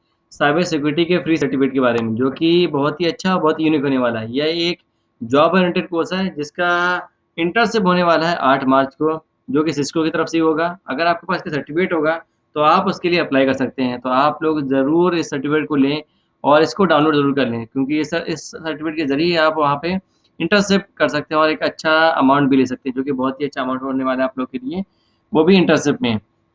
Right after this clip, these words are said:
अगर आप लोग इस, इस certificate कर लेते हैं, तो आप इसे इन सिस्को में, जो कि बहुत ही अच्छी company है, आप लोग ने ज़रूर सुना होगा सिस्को के बारे में, और अगर नहीं सुना है, तो Google जाके ज़रूर search कर लें उसके बारे में। अगर एक बार selection हो जाता है आप चांसेस, तो आपकी life style completely change होने वाली है।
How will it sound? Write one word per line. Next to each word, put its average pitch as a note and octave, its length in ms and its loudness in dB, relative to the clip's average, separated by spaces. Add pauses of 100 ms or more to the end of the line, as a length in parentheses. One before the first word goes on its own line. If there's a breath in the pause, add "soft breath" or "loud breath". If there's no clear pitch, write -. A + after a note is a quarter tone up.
अगर D3 160 0
आप F3 200 4
लोग F3+ 240 0
इस, F#3+ 240 -2 (120)
इस F#3 100 -4
certificate F3+ 340 2
कर F3+ 100 4
लेते E3+ 260 2
हैं, F3 60 -4
तो F#3+ 60 2
आप E3 120 2
इसे E3 220 -4 (160)
इन D3 100 0
सिस्को F3 520 0
में, F#3+ 240 4
जो E3+ 100 0
कि E3+ 100 -2
बहुत D3 340 -2
ही F3 60 0
अच्छी E3+ 220 -8
company D#3 320 -2
है, E3 80 -4
आप D3 240 0
लोग D3+ 180 0
ने D#3 180 -2
ज़रूर C#3 240 2
सुना D#3 160 -4
होगा D#3 120 -2
सिस्को C#3+ 260 -10
के C#3+ 60 -8
बारे C#3 240 -2
में, E3 240 -4 (300)
और D#3 100 4
अगर F3+ 180 2
नहीं E3+ 200 4
सुना D#3 200 0
है, D3 80 4
तो C3+ 80 0
Google D3+ 280 4
जाके D#3 180 2
ज़रूर D3 180 0
search D3 200 -4
कर D#3 80 -4
लें D3 80 0
उसके D3 180 -6
बारे C#3 240 0
में। D#3 140 -4
अगर C#3+ 240 -2
एक D3 80 2
बार D3+ 80 -2
selection C#3+ 320 -6
हो E3 60 2
जाता D3 240 0
है C#3+ 60 -6
आप - 180 -4 (140)
चांसेस, C#3+ 280 -6 (360)
तो D#3 60 2
आपकी D3+ 240 2
life C#3 240 4
style D3 200 -4
completely B2+ 340 -2
change C#3 220 0
होने A2+ 140 -2
वाली G#2 260 -2
है। G#2+ 100 -8